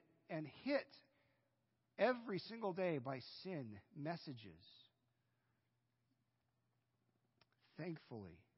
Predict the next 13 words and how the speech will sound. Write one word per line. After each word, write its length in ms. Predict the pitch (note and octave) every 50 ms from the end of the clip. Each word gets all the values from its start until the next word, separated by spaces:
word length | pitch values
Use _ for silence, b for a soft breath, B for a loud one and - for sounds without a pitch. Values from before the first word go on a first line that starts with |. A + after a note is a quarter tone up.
| _ _ _ _ _ _ _ _ _ _ _ _ _ _ _ _ _ _ _ _ _ _ _ _ B3+ - _ _ _ - -
Paul 160 | D#3+ D3 C3+
tells 260 | - - A#2+ A2 G2+ G2
us, 100 | G2 - - -
"Thanks 260 | C#3 C#3+ D3 D#3 C#3 - - -
be 180 | C3+ C3 B2 - -
to 140 | B2 A#2 A2 A2+
God 300 | A#2 A2 G#2+ G2+ G2 G2 F#2+ - -
for 300 | C3+ A#2+ A#2 G#2+ G#2 F#2+ - - -
Christ." 160 | - G2+ D2+ D2 - - - - - - - _ _ _ _ _ _ _ _ _ _ _ _ _ _ _ _ _ _ _ -
God 340 | C#3+ C3+ C#3 D3+ E3+ F#3 F#3 D#3+ - -
sent 220 | E3+ D#3 D3 C#3+ C3+ - -
his 260 | - C#3+ D3+ D3 C#3+ C#3 C#3 - - - - - -
Son 220 | E3+ D#3 B2+ A#2